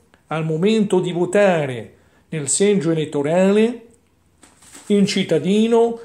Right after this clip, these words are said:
riceverà questa piccola torcia necessaria per non votare al buio.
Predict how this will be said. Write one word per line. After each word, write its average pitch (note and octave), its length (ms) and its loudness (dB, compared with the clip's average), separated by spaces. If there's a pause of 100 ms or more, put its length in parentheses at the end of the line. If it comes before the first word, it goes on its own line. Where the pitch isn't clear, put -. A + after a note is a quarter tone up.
(280)
riceverà F3 960 0 (100)
questa F3 440 -2
piccola G#3 580 2
torcia F3+ 800 0 (1120)
necessaria G#3+ 1160 2 (300)
per F#3 200 2
non F#3+ 260 6
votare G#3+ 800 4
al A3+ 320 4
buio. F#3+ 840 0